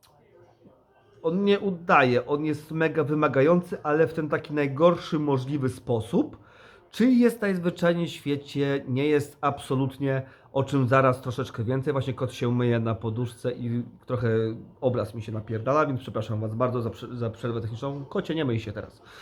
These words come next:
No, w każdym bądź i razie, jak to m-, s-, ma-, mojej świętej pamięci babcia zwykła mawiać, em, Wanted Dead jest znów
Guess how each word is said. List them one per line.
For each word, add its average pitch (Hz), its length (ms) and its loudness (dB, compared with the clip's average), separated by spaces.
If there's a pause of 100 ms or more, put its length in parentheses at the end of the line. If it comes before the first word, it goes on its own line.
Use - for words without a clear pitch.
(280)
No, 117 160 0
w - 80 -10
każdym 254 540 6
bądź 151 460 -4
i 131 80 -4
razie, 87 380 -6
jak 85 160 -14
to 104 120 -8
m-, 110 360 -2
s-, 113 200 -4 (400)
ma-, 117 400 2
mojej 120 520 0
świętej 117 560 2
pamięci 139 440 -2
babcia 220 300 -2
zwykła 254 340 -2
mawiać, 330 360 -2 (420)
em, 175 500 -4
Wanted 226 520 2
Dead 165 360 4
jest 156 360 -2
znów 139 460 4